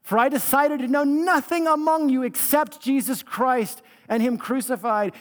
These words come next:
and I was with you in weakness and in fear and much trembling, and my speech and my message were not in plausible words of wisdom,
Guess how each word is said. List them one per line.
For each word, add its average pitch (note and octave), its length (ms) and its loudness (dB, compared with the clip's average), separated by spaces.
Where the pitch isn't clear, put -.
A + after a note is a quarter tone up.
and A3+ 140 0
I A3+ 80 0
was A3+ 160 -2
with A#3 300 -2
you B3 120 -2
in G#3+ 300 -4
weakness C4+ 920 -2
and B3 160 0
in A3+ 100 0
fear C#4 640 0
and A3 180 0
much A3+ 280 0
trembling, C4 600 -2
and G3+ 80 -2
my G#3 100 0
speech - 360 -4
and C#4 60 -2
my A3+ 80 0
message A3 360 -2
were G#3+ 80 -2
not A#3 380 2
in C#4+ 100 0
plausible G3 540 -2
words F#3+ 320 -4
of E3 140 -8
wisdom, A#3 1000 -4